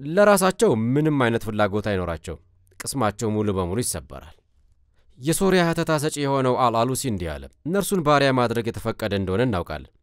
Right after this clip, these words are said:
ባሪያ የሆነ ማንኛውም ሰው ደግሞ ጂዚያ ይጠበቅበታል። ምክንያቱም ሁለቱም ማለትም ባርነትና ጂዚያ ነፍሱን መንጠቅን ያካትታሉና። የባርነት ሁኔታ ግልጽ ነው፣ ምክንያቱም ሁላችንም ከባሪያዎች እንጠቀማለንና። ጂዚያን በተመለከተ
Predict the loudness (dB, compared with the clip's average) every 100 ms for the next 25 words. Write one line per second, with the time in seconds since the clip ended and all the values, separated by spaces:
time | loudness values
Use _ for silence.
0 | -6 -2 0 2 2 0 0 0 0 0
1 | -2 -2 -6 -6 0 0 0 0 0 0
2 | 0 -2 -2 -6 -8 -10 -14 _ _ -10
3 | -2 0 2 0 2 0 -2 -4 -4 -4
4 | -8 -12 0 0 2 -2 -4 -4 -4 -4
5 | -4 -2 -2 -4 -6 -4 -4 -6 -10 -4
6 | 0 2 2 -2 -2 -2 -4 -8 -12 -18
7 | -20 -20 -20 _ 0 4 4 4 2 2
8 | 2 2 0 -2 -2 -4 -4 -2 -2 -2
9 | -4 -2 -4 -2 -6 -6 -4 2 2 4
10 | 0 -2 -4 -4 -6 -4 -4 -4 -6 -10
11 | -14 -18 _ _ -20 -6 -2 2 2 0
12 | -2 -2 -4 -4 -2